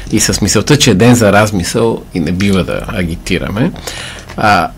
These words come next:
какъв тип хора да участват в управлението на страната според теб, за да взимат адекватните решения, след като какви ли не герои се появиха? И ако трябва да направим някакъв разрез от възрастов до ин-, ин-,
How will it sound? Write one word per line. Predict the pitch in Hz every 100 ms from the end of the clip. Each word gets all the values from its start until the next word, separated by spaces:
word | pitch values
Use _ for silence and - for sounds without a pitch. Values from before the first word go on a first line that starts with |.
| -
какъв | - - 226
тип | - 254 -
хора | - 170 135
да | 107
участват | 107 98 113 98 - 90 87
в |
управлението | 98 - 107 104 101 98 98
на | 82 - - - - -
страната | - 104 95 90 -
според | 80 - 85 -
теб, | - 135
за | 117 104
да |
взимат | 95 98 90 60 -
адекватните | 69 78 - 67 90 90 67
решения, | - - 123 - - - -
след | 123 113
като | 123 -
какви | - 127
ли | 120
не | 110
герои | 98 98 95 92
се | 87 -
появиха? | - 80 82 78 - 151 - - - -
И | 127
ако | 120 -
трябва | 160 170
да | 151
направим | 123 147 135
някакъв | 135 - - - 113
разрез | 113 117 98 78 101 - - - - - - - - - - - -
от | 127 104
възрастов | 113 113 95 - - 98 82
до | -
ин-, | 98 92 87
ин-, | 113 104